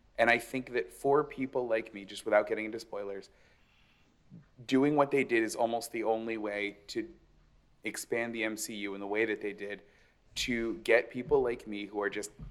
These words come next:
skeptical and don't quite wanna see it there yet on board with it. And we'll have to talk more about spoilers, 'cause there are parts of this film that they do that are risky that I just never wanted Marvel to do.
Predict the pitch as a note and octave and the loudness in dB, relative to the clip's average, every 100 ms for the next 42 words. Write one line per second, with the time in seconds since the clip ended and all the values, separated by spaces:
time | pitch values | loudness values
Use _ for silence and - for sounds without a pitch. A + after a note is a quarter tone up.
0 | - - A#2+ - C3 B2 G#2+ A2+ - - | -8 0 2 2 0 -2 0 -2 -2 2
1 | A#2 A2 A2 G#2+ - A2 A2 B2+ B2 C3+ | 2 4 2 0 -6 -8 -4 -2 2 4
2 | C#3 - - - - - B2 B2+ A2 A2+ | 4 0 -16 -20 0 8 10 8 6 8
3 | A2+ G2+ G2 G2 - - _ _ _ _ | 8 6 2 0 0 -8 _ _ _ _
4 | _ _ _ B2 B2 B2 B2 B2 A#2+ A2 | _ _ _ 2 8 12 12 10 4 6
5 | A#2 G#2 G2+ - G2+ F#2 F#2+ - - - | 6 8 6 4 -2 -2 -6 -12 -20 -20
6 | - - C#3 C#3+ C#3 - E3 F3+ F3+ E3+ | -20 6 10 12 12 10 6 6 0 0
7 | - A2+ G#2+ - A2 A2 G#2+ G#2 G2+ G2 | 6 6 6 2 0 0 2 2 2 0
8 | - G2 F2+ - - _ _ A#2+ A#2 C3 | -4 -8 -10 -18 -20 _ _ 6 8 6
9 | C3 C#3 C3+ B2+ C3+ B2 A2+ G#2+ G2+ G#2 | 0 0 2 6 6 6 4 2 2 2
10 | F#2+ F#2 - F#2 - | 2 -2 -10 -14 -16